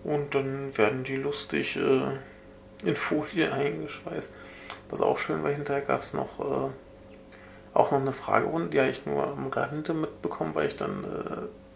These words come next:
ins andere Kino zu Simon Who Was Eaten musste.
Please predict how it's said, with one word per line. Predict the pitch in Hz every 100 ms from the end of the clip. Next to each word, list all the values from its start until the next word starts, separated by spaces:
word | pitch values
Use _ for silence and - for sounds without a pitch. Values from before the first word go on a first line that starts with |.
| - -
ins | 147 - -
andere | - 156 85
Kino | - - 82 80
zu | - 76
Simon | 78 78 78 143
Who | 143 107
Was | 151
Eaten | - - - 139 - -
musste. | 151 143 -